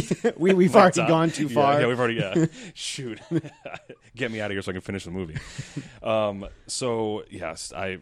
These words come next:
Speaker 1: I, I think Area fifty-one, <laughs> if that thing, if, like, if something happens, like, I think more news crew is gonna show up to that than actual people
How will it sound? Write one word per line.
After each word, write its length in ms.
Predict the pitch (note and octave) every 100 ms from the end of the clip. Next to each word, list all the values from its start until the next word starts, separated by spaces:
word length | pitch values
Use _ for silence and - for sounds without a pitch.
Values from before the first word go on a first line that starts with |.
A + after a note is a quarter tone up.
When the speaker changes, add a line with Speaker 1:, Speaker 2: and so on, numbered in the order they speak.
| -
Speaker 1:
I, 200 | E2+ F#2 - _ _ _ _
I 40 | -
think 160 | A#2
Area 140 | G2 F#2
fifty-one, 640 | G2 - F2+ F2+ F2 F2 - _ - -
<laughs> 420 | - - - -
if 140 | - G2+
that 200 | A2 G#2
thing, 180 | A2 A2
if, 120 | A#2 -
like, 180 | A#2+ A2+
if 80 | B2
something 240 | - E3
happens, 320 | A2 A#2 C3 A#2+
like, 140 | A2+
I 40 | A#2+
think 160 | F3+
more 240 | B2+ B2 C3
news 280 | A#2+ B2
crew 220 | - A#2 F#2+
is 80 |
gonna 160 | E2 E2+
show 120 | -
up 80 | F#2
to 80 | F2
that 260 | E2+ D#2+ - -
than 120 | G2+
actual 360 | F2 - F#2+
people 380 | F2 F#2+ F2 E2